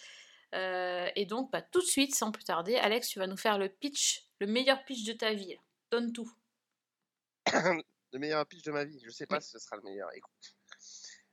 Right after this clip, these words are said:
Speaker 2: euh, la, la, la station internationale I S S, euh, est en orbite autour de la Terre, euh, mais à un moment donné,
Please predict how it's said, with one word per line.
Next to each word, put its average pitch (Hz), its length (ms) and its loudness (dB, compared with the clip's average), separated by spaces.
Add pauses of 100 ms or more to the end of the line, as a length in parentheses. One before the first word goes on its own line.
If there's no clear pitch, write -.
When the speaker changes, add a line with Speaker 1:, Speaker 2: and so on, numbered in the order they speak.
(120)
Speaker 2:
euh, 110 300 2
la, 107 220 2
la, - 180 -6
la - 100 -4
station 208 340 2
internationale 131 1080 2
I 131 100 0
S 165 180 -4
S, - 240 -4
euh, 98 180 0
est 110 240 -4
en 127 100 2
orbite 120 220 -2
autour 113 200 -4
de 113 80 -2
la 120 100 0
Terre, 226 340 4 (500)
euh, 120 380 8
mais 185 240 8
à 165 80 8
un - 20 8
moment 151 260 4
donné, 180 180 0